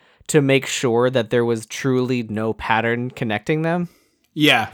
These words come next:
Speaker 1: 'Cause, like, if you kill two people randomly, like, there's a good, there's a chance that, like, there's, they worked in the same building, they were na-,
Speaker 2: Right.
Speaker 1: like, something.
Speaker 2: They both had a blue shirt on.
Speaker 1: Yeah,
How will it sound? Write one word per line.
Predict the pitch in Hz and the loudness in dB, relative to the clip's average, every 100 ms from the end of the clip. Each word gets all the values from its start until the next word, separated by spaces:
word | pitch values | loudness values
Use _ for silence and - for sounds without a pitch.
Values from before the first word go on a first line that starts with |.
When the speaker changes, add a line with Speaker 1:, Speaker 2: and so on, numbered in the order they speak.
| _ - - - | _ -20 -18 0
Speaker 1:
'Cause, | 208 | 2
like, | 214 214 | 2 2
if | 202 | 0
you | 254 | 0
kill | - 208 | 2 2
two | 208 196 | 2 0
people | 190 208 139 123 | 0 2 2 4
randomly, | 127 175 170 127 123 | 2 2 2 0 0
like, | 127 127 - | 0 -2 -4
there's | 139 156 151 | 2 4 4
a | |
good, | 156 160 - | 2 0 2
there's | 160 | 4
a | 160 | 4
chance | - 165 165 143 | 0 0 0 0
that, | 147 | -4
like, | 131 123 | -4 -2
there's, | 127 131 131 127 - - | 4 6 6 2 -4 -10
they | - 131 | -2 2
worked | 139 135 | 2 0
in | 139 | -6
the | 127 | -2
same | 135 131 | -2 2
building, | 190 170 156 147 135 | 2 4 4 2 0
they | 123 113 113 | 0 0 -2
were | 110 113 | -2 2
na-, | 180 | 2
Speaker 2:
Right. | 165 | 2
Speaker 1:
like, | 143 131 | 0 0
something. | - 165 147 107 92 - - _ - | 2 2 2 -4 -6 -12 -20 _ 0
Speaker 2:
They | 147 | 0
both | 139 143 139 | 2 -2 2
had | 151 | 2
a | |
blue | 156 165 190 | 2 2 2
shirt | - 226 160 | 2 2 2
on. | 117 104 104 - | 0 -4 -8 -8
Speaker 1:
Yeah, | 180 170 | 0 0